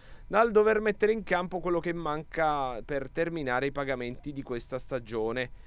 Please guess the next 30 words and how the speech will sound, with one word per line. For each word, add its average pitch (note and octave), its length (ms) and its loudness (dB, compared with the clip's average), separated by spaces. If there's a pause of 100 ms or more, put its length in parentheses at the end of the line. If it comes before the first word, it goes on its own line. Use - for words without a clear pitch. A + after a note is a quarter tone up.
(160)
che A#2 120 -6
in A#2 100 -4
quel G3+ 260 0
caso C#3+ 380 2
sarebbero D3 500 0
coperti A#2+ 560 0
dalla A#2 300 -2
fideiussione. A#2+ 1040 -4 (460)
La A2 120 -8
somma G3 340 4
che D3+ 120 -2
invece D#3 280 -2
Iachini D#3 400 2
doveva D3 300 4
assicurare, D#3+ 760 4
più E3+ 200 -6
quella A#3 320 8
che F#3+ 140 2
immagina F#3+ 560 0
di E3 100 -2
dover G3+ 240 4
investire F3+ 680 2
per D3+ 120 -2
allestire E3 420 -2
una F3 140 0
squadra G3 320 0
che E3 240 -4
comunque B3 440 4
andrà G3 240 2
rinnovata, A#3+ 600 4